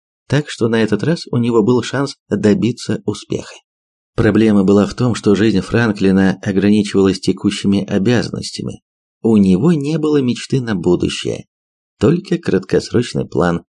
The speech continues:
не попасть в тюрьму и честно зарабатывать себе на хлеб. Хотя стандартный коучинг с долгосрочным видением ничем не помог ему и даже не заинтересовал, он, по крайней мере, был готов обсудить шаги,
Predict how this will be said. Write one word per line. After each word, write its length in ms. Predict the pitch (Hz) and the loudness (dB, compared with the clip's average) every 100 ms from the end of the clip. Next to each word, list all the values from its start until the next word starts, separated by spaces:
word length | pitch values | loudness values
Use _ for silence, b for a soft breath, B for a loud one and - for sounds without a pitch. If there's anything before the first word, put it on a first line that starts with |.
| _ _ - | _ _ 0
не 200 | 110 98 | 2 2
попасть 360 | 95 98 90 | 2 0 0
в 80 | - | -2
тюрьму 420 | 104 110 170 147 _ _ _ | -2 0 0 -2 _ _ _
и 100 | 123 | -4
честно 500 | 120 139 117 - 98 | -2 0 0 0 -2
зарабатывать 640 | 92 107 107 95 87 82 | 0 0 0 0 0 -2
себе 260 | - 92 90 | -2 0 0
на 100 | 101 | 0
хлеб. 360 | - 85 73 - _ _ _ - | 0 -2 -2 -8 _ _ _ -8
Хотя 560 | - 101 - 170 180 | -2 -2 0 0 0
стандартный 760 | - - 98 85 139 - 92 87 | -2 -2 -2 0 -2 -2 -2 -2
коучинг 560 | - 90 135 - 110 95 | 0 0 0 -2 -4 -4
с 80 | |
долгосрочным 840 | - 98 92 90 - 80 - 62 67 | 0 2 2 0 0 -4 -2 -6 -4
видением 460 | 67 113 113 98 90 | -2 -2 0 2 2
ничем 380 | 87 - 85 | 0 0 0
не 120 | 90 85 | 0 0
помог 420 | 110 143 143 - | -2 0 -2 -2
ему 240 | 53 69 | -6 -6
и 120 | 87 | -4
даже 380 | 90 107 98 101 - | 0 0 0 -4 -6
не 260 | - 107 98 | 0 2 4
заинтересовал, 880 | 90 92 90 95 92 131 170 185 - _ _ _ _ _ _ - | 4 2 2 0 0 0 0 0 -4 _ _ _ _ _ _ -2
он, 160 | 165 165 | 0 0
по 120 | 147 | 0
крайней 340 | 143 156 143 | 0 0 2
мере, 180 | 143 143 | 2 2
был 180 | 131 131 | 2 2
готов 300 | 127 139 - | 0 -4 -6
обсудить 420 | 123 - 120 123 | -6 -4 -2 -2
шаги, 720 | - 113 101 92 95 90 80 | -2 -2 0 2 2 2 -2